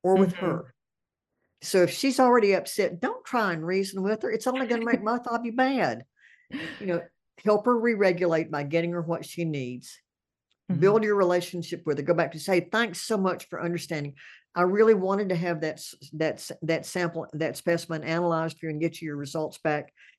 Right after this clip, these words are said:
Speaker 1: And it was so compromised, we couldn't have given you accurate results. And I know how important that is to you."
Speaker 2: Mm-hmm.
Speaker 1: And "I know how important that is to you" builds her up
Speaker 2: Mm-hmm.
Speaker 1: and reduces, but does not eliminate the risk of her blowing up like a bottle rocket at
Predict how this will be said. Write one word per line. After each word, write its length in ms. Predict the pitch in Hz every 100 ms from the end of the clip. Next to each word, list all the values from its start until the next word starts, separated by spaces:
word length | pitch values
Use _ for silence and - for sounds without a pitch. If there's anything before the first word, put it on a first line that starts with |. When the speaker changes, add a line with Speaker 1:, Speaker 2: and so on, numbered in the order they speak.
| _ -
Speaker 1:
And 120 | 170
it 60 | 175
was 180 | 165
so 160 | - 220
compromised, 720 | 220 208 190 196 180 156 156 -
we 100 | 160
couldn't 280 | 214 202
have 140 | 190 160
given 240 | 175 165 160
you 100 | -
accurate 400 | 156 156 165 -
results. 400 | 139 160 135 -
And 140 | 170 170
I 80 | 165
know 240 | 175 190
how 220 | 180 156
important 480 | 156 - 170 156 139
that 140 | 151 -
is 220 | 147 143
to 120 | 143
you." 220 | 123 117 - _ _ _ _ _ -
Speaker 2:
Mm-hmm. 280 | 185 170 160 -
Speaker 1:
And 160 | 190 190
"I 80 | 175
know 280 | 175 233
how 220 | 233 214 190
important 460 | 180 208 196 180
that 140 | 180 165
is 280 | 180 180 -
to 120 | 160
you" 100 | 135
builds 400 | 127 165 190 190
her 220 | 208 -
up 320 | 214 151 - _ _ _ _ _ _ _ -
Speaker 2:
Mm-hmm. 300 | 170 160 151
Speaker 1:
and 160 | 160 160
reduces, 680 | 156 156 240 262 - 139 -
but 220 | - 156
does 180 | 165 165
not 180 | 165
eliminate 640 | 156 151 190 208 175 139 -
the 60 |
risk 260 | 143 143 -
of 100 | 143
her 100 | 151
blowing 420 | 135 156 175 175
up 140 | 160 -
like 200 | 143 139
a 20 |
bottle 300 | 135 147 147
rocket 340 | 139 117 123 117
at 160 | 120